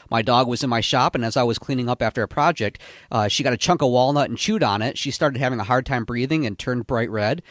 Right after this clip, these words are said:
And, uh, we took her to the emergency vet, and they got her fixed up, but it was not pleasant, and I know some people have severe reactions, and that was from, uh, Jeremy. So that, that's a great point. That really is, uh, you know, you, you don't really think about these things because most things we're thinking about, like, actual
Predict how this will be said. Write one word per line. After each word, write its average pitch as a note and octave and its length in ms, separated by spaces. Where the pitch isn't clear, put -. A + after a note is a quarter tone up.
And, B2+ 260
uh, A#2+ 120
we C3 80
took F3+ 160
her D#3+ 60
to C#3 100
the B2 80
emergency C3+ 420
vet, B2 320
and C3+ 120
they C#3+ 60
got C#3 160
her C3+ 80
fixed - 380
up, F3+ 240
but C3+ 100
it C3+ 60
was C#3+ 160
not C#4+ 260
pleasant, F3+ 460
and B2+ 140
I C#3 80
know C#3 160
some E3+ 220
people C3+ 260
have A#2 180
severe A#2 300
reactions, A2 720
and A2+ 200
that A#2 140
was A#2+ 160
from, A2+ 240
uh, G#2+ 120
Jeremy. A#2+ 540
So C3 180
that, C3+ 160
that's D#3+ 160
a C#3+ 40
great C#3+ 240
point. A2+ 280
That A#2 160
really C#3 300
is, C3 220
uh, G#2+ 200
you - 100
know, A#2+ 100
you, C3+ 400
you D#3+ 140
don't F#3 180
really G3+ 200
think C#4+ 220
about G#2+ 240
these A#2 220
things B2+ 440
because A#2+ 540
most C#3 320
things C#3+ 160
we're C3+ 80
thinking B2+ 140
about, A2+ 200
like, A#2 160
actual B2 420